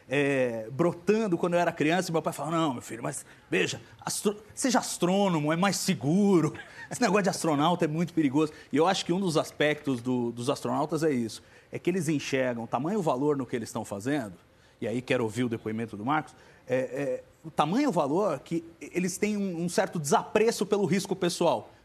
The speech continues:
Não que eles não se preocupem com o risco pessoal, claro que se preocupam, mas assim, eles acham que o risco vale a pena.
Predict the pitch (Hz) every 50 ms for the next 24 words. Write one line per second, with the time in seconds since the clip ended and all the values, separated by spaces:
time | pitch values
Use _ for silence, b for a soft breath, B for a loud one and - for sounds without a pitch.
0 | B - 190 226 214 240 208 202 170 202 220 208 - 208 175 - 180 165 165 -
1 | 226 185 - 170 147 - 151 147 147 143 147 - 151 - 147 143 - 123 113 -
2 | 135 139 165 170 - - 175 - 208 202 202 - 165 135 - - 110 - b b
3 | b b b b b - 139 151 165 151 156 160 156 - 170 156 143 - - 160
4 | 165 175 165 135 131 165 170 175 - - 180 160 - - 170 131 107 151 170 -
5 | - - 170 123 120 135 139 143 147 147 - - 135 123 117 110 107 101